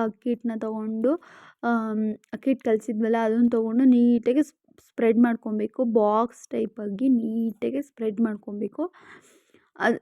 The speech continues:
ಎಲ್ಲೂ ಒಂಚೂರು ಗ್ಯಾಪ್ ಇಡ್ಬಾರ್ದು. ಆ ಥರ ಸ್ಪ್ರೆಡ್ ಮಾಡ್ಕೊಂಡು ಆಮೇಲೆ ಒಂದು ಸ್ಪೂನ್ ಆಗೋಷ್ಟು ನಾನು ಮಿಶ್ರಣ ಹಾಕ್ತಾಯಿದ್ದೀನಿ ಹಲಸಿನಹಣ್ಣು. ಅದನ್ನ ಹಾಕ್ಕೊಂಡು ನೀಟಾಗಿ ಟ್ಯಾಪ್ ಮಾಡ್ಕೊಬೇಕು. ಅದ್ರ ಮೇಲೆ ಹಿಂಗ್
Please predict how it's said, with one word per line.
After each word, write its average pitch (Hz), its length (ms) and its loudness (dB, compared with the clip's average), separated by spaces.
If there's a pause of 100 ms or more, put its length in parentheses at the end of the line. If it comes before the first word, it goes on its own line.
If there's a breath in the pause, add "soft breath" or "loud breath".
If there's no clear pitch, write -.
ಎಲ್ಲೂ 254 380 6 (100)
ಒಂಚೂರು 262 360 0
ಗ್ಯಾಪ್ 220 340 -2
ಇಡ್ಬಾರ್ದು. 214 380 0 (160)
ಆ 214 140 -2
ಥರ 226 220 -2
ಸ್ಪ್ರೆಡ್ 214 300 -6
ಮಾಡ್ಕೊಂಡು 233 600 0 (300)
ಆಮೇಲೆ 240 420 4 (580 loud breath)
ಒಂದು 285 220 6
ಸ್ಪೂನ್ 262 380 0
ಆಗೋಷ್ಟು 226 420 0
ನಾನು 226 260 2 (840)
ಮಿಶ್ರಣ 220 340 -6 (120)
ಹಾಕ್ತಾಯಿದ್ದೀನಿ 208 640 -4
ಹಲಸಿನಹಣ್ಣು. 208 760 -4 (640 loud breath)
ಅದನ್ನ 254 260 4
ಹಾಕ್ಕೊಂಡು 240 320 0
ನೀಟಾಗಿ 247 640 4 (120)
ಟ್ಯಾಪ್ 214 240 0
ಮಾಡ್ಕೊಬೇಕು. 220 800 -2
ಅದ್ರ 214 180 -4
ಮೇಲೆ 220 380 0
ಹಿಂಗ್ 214 200 0